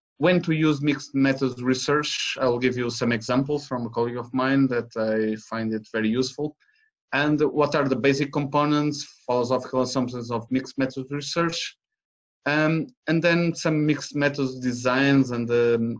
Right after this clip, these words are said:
criteria for choosing a given design, when to use qualitative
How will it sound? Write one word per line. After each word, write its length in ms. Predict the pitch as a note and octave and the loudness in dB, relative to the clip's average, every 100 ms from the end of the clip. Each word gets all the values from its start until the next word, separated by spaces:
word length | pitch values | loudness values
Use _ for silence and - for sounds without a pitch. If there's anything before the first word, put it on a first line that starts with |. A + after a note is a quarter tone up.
| - | -2
criteria 500 | C3 B2 C#3 C#3 C3+ | 0 0 2 4 4
for 180 | C3+ B2 | 2 -2
choosing 540 | - C#3 B2+ B2+ B2 | 0 0 2 2 2
a 80 | A#2 | 0
given 340 | A#2+ A#2+ A#2+ | -2 -2 -2
design, 640 | A#2 G#2+ A2+ A2+ A#2 A#2 A#2 _ _ _ _ | 0 0 0 0 0 -2 -6 _ _ _ _
when 240 | A#2 B2 A#2+ | -2 -2 0
to 100 | A2 | 0
use 560 | A2+ A#2+ A#2 A2+ - - | 2 0 -2 -8 -16 -6
qualitative 440 | A#2+ A#2 A#2 A#2+ | -4 -4 -6 -10